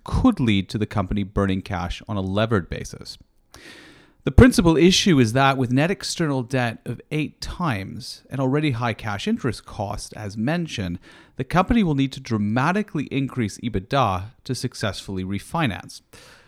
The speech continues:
Now, based on six hundred sixty-five million pounds of total debt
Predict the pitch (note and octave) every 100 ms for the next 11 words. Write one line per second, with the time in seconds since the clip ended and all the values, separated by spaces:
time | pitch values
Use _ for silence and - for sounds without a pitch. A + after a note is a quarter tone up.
0 | _ - C3+ - C#3+ D#3+ F3+ - E3+ C3+
1 | - F#3+ - F3 C#3+ C3 C3+ - B2 -
2 | B2+ A#2 A#2 A2 G2 - - C#3+ C#3+ B2
3 | F#2+ - G#2+ F#2+ G2+ C#3 A#2 F#2+ -